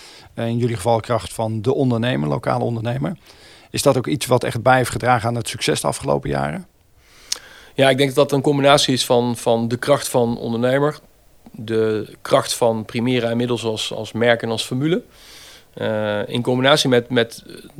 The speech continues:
Speaker 2: blijven ondernemen als organisatie, als geheel. Want, eh, we kunnen nog zo goede ondernemers hebben, maar als we de, samen geen nieuw business ontwikkelen waar die ondernemer mee aan de slag kan gaan,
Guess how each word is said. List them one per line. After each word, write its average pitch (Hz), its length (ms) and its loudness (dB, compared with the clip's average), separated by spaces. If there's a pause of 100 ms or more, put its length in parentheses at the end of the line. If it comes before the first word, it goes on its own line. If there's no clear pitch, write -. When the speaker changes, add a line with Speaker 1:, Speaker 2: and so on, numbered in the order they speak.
(120)
Speaker 2:
blijven 127 360 0
ondernemen 123 580 0
als 117 240 -4
organisatie, 113 580 -2
als - 120 -6
geheel. 120 340 2 (120)
Want, 110 240 -10
eh, - 60 -20
we 110 340 -6
kunnen 113 200 0
nog 120 80 -2
zo 117 120 -6
goede 120 220 -2
ondernemers 117 360 0
hebben, 101 260 -2
maar 104 100 -6
als 113 120 -6
we 113 160 0
de, 110 140 -6 (220)
samen 120 500 2
geen 117 240 -2
nieuw 117 160 2
business 120 300 -4
ontwikkelen 113 520 -2 (280)
waar 110 120 -2
die 120 80 0
ondernemer 117 280 2
mee 113 100 2
aan 113 60 0
de 113 60 -6
slag 135 200 0
kan 113 140 -4
gaan, 107 300 -6